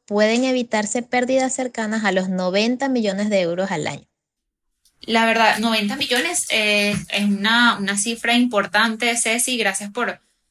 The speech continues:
Speaker 2: darnos como esta información. Y ahora quisiera más bien saber qué otros beneficios, además del económico, que entiendo que es bastante importante para la industria de oil and gas, eh, pero existen otros beneficios de implementar esta tecnología. ¿Cuáles serían esos,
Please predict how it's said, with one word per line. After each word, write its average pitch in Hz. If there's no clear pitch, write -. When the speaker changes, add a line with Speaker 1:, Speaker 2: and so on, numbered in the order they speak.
Speaker 2:
darnos 208
como 247
esta 226
información. 233
Y 240
ahora 233
quisiera 233
más 240
bien 254
saber 254
qué 277
otros 254
beneficios, 277
además 196
del 214
económico, 247
que 196
entiendo 170
que 226
es -
bastante 202
importante 190
para 208
la 196
industria 180
de 196
oil 190
and 208
gas, 202
eh, 190
pero 220
existen 202
otros 240
beneficios 240
de 208
implementar 190
esta 240
tecnología. 180
¿Cuáles 214
serían 190
esos, 165